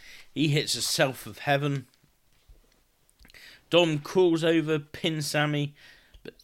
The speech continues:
Sami just kicks out at two. Well, two point nine nine nine. Uh, awesome near fall. Jey then gets a blind tag, super kicks all round. <clears throat>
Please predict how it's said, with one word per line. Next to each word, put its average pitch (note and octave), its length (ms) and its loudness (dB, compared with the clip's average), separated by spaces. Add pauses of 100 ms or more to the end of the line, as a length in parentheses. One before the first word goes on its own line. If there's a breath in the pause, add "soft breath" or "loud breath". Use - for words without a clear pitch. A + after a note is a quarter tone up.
(800)
Sami C3+ 580 -2 (220)
just - 680 0
kicks - 340 -6
out G2+ 320 -4 (140)
at - 280 -8
two. G2 360 -6 (560 soft breath)
Well, F2+ 200 -2
two D3 220 0
point A2 220 -8
nine A2 280 -6
nine G#2 240 -8
nine. G2 380 -8 (180)
Uh, F2+ 140 -8 (800)
awesome A#2 560 -2
near F#2+ 220 -6
fall. G2 420 -8 (840 soft breath)
Jey E3 280 6
then D#3+ 200 2
gets A#2+ 220 -2
a A#2+ 60 -6
blind C3 500 0
tag, C3 380 0
super D3 440 -2
kicks - 320 -6
all A2+ 240 -4
round. A2 380 -4 (540)
<clears throat> D#3 60 -10